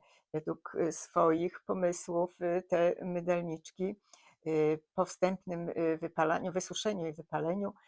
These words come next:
były one, y, malowane, y, a następnie, y, pokrywane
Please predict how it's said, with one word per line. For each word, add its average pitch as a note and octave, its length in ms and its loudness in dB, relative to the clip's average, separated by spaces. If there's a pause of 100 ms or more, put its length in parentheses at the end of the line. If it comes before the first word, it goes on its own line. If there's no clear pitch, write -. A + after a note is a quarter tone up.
(160)
były E3+ 500 2
one, E3 380 -2 (360)
y, D3 400 2 (120)
malowane, E3 840 4 (680)
y, E3 300 2
a A3 180 4
następnie, G3 840 0
y, D#3 80 0
pokrywane E3 1000 2